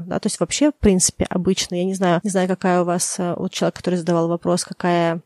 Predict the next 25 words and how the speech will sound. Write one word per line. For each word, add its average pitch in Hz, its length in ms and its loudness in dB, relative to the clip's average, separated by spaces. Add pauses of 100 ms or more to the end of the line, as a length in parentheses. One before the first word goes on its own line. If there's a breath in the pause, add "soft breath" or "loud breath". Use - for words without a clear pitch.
(160)
практика 196 440 2
взаимодействия, 175 720 2
может 185 200 2
быть, 185 100 -4
есть 190 120 -2
какой-то 180 460 -2
свой 190 320 4
личный 185 300 0
внутренний 180 400 -2
барьер, 175 480 2
но 202 80 2
вот 190 100 -2
могу 185 220 2
со - 100 -2
своей 190 240 2
стороны 190 340 -2
сказать, 185 600 2
общительного 185 500 0
экстраверта, 180 760 2 (240 loud breath)
что - 380 0
я 175 220 4
просто 180 400 -2
достаточно 175 400 -2
быстро 175 360 -2
замечаю 190 720 0